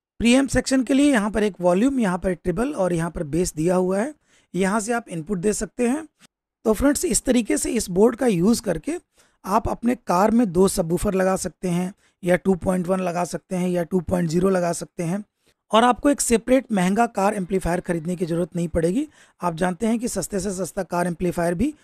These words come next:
जो बिल्कुल लोकल टाइप का होता है, थ्री थाउजेंड से कम में नहीं आता है। उसके अलावा अगर आप आउटडोर स्पीकर बनाना चाहें तब भी इस बोर्ड का यूज़ कर सकते हैं। इस बोर्ड के साथ एक आउटडोर स्पीकर बनाकर उसमें कराओके वगैरह का बोर्ड लगाकर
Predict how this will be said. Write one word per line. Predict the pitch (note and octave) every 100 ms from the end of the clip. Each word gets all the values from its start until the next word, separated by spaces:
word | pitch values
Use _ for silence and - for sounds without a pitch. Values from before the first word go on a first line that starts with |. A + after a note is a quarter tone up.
| _ -
जो | E3+
बिल्कुल | F3+ E3+ D3
लोकल | F3 - F#3+
टाइप | F3+ F3
का | -
होता | F3 F3+ A#3+
है, |
थ्री | - F3+
थाउजेंड | - E3+ D#3+ F3
से | F#3+
कम | - F3
में | F3+
नहीं | E3+ F3+
आता | E3+ - E3+
है। | D4+ - _ _ _
उसके | A3+ - C#4
अलावा | C4+ C#4 C#4
अगर | C4
आप | B3+ - -
आउटडोर | E3 D3 G3 A#3+
स्पीकर | F3+ G#3 G#3+ G3
बनाना | F#3 F#3+ G3
चाहें | G#3 B3 D#4+ _ _ _ _
तब | F#3+
भी | F3 C4+
इस | G#3
बोर्ड | F#3 G3 F3+
का | G3+
यूज़ | G3 G3
कर | - F#3
सकते | G3 - A#3
हैं। | D#4 - _ _ _
इस | A#3 G3
बोर्ड | G3 A#3+ G#3
के | C4+
साथ | C4+ C#4+ -
एक | F#3+ G3+
आउटडोर | F#3 F3+ E3+ G#3+
स्पीकर | G3+ G3 F#3 F#3+
बनाकर | E3+ F#3 G3 -
उसमें | F#3 E3 F#3 F#3
कराओके | F3 E3+ E3+ -
वगैरह | F#3 F3+ F3+
का | F3+ E3
बोर्ड | D#3 E3
लगाकर | F3 F3 - D4